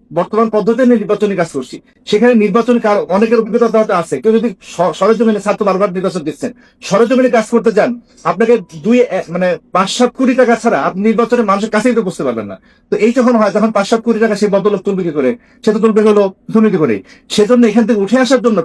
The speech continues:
পিআর একটা ভালো পদ্ধতি হইতে পারে, যে সেখানে দলকে ভোট দিবে, দলের নীতি আদর্শকে ভোট দিবে, দল যোগ্য লোকদেরকে সেখানে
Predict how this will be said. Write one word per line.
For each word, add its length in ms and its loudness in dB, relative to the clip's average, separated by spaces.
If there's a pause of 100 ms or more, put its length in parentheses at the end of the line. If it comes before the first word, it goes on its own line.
পিআর 240 4
একটা 160 0
ভালো 240 -2
পদ্ধতি 320 -4
হইতে 180 -4
পারে, 180 -10 (320)
যে 140 -2
সেখানে 300 2
দলকে 380 0
ভোট 240 0
দিবে, 220 0 (260)
দলের 280 2
নীতি 200 2
আদর্শকে 360 0
ভোট 180 2
দিবে, 280 0 (300)
দল 300 2 (300)
যোগ্য 260 0
লোকদেরকে 560 2 (120)
সেখানে 560 0